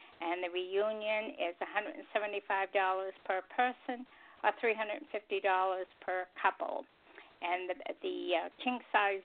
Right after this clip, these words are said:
bed is a hundred and twenty-three dollars a night, so that's a great price.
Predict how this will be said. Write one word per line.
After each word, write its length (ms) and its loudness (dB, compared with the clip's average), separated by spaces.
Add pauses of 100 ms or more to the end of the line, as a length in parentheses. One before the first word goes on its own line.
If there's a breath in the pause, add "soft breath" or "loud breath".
bed 160 6
is 160 -4
a 80 -8
hundred 240 -6
and 160 -14
twenty-three 480 -4
dollars 560 0
a 80 -6
night, 320 -2 (120)
so 40 -10
that's 320 -6
a 80 -12
great 400 -4
price. 320 -4